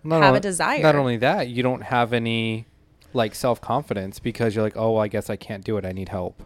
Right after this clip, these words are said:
Speaker 2: Right, right. Self-confidence and then poor problem-solving skills is another one on here. So I can definitely see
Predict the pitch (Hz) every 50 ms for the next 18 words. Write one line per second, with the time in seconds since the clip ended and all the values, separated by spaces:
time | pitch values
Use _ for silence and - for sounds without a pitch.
0 | - - - 185 202 226 277 247 185 - - - 220 226 - - 208 185 180 -
1 | - - 262 262 262 - 277 269 262 262 247 - 220 214 208 202 202 - - -
2 | 202 202 208 202 202 208 202 196 - - - - - 196 185 175 170 175 170 156
3 | - 165 151 147 151 165 - - 147 - - 165 185 180 175 165 156 - 165 -
4 | - - - - 175 170 190 - 180 - - 185 165 - - - - - - -
5 | - - 233 247 285 294 262 254 262 269 - 392 403 359 330 320 302 - - -
6 | 240 240 247 226 202 190 180 175 180 190